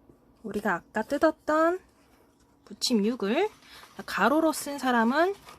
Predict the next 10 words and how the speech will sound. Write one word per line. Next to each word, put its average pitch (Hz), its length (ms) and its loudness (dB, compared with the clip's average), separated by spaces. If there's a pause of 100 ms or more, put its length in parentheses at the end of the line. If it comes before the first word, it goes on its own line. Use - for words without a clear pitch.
(160)
이렇게, 254 440 -4 (880)
세로로 359 440 0
썼다면 277 600 0 (400)
뭐 202 100 -12
이렇게, 214 380 -8 (1200)
음, 214 100 -10 (460)
받쳐준다면 214 840 -4 (180)
되는 240 240 0
것이죠. - 340 -8 (800)
어. - 300 -20